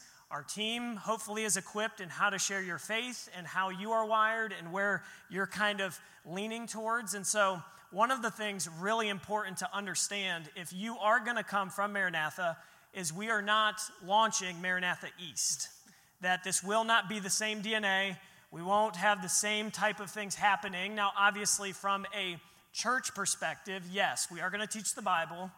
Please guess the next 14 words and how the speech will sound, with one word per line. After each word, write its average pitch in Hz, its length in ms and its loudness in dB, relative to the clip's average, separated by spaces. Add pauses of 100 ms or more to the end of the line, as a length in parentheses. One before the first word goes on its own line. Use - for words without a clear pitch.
(120)
Don't 170 140 -4
worry. 196 320 -2 (300)
Uh, 185 280 8
we 175 100 -2
are 190 140 6
gonna 220 160 2
focus 214 380 0
on 226 180 4
Jesus, 180 600 0 (360)
but, 202 560 6
um, 175 320 -2 (220)
probably 214 400 4
won't 208 300 -2
have 208 280 4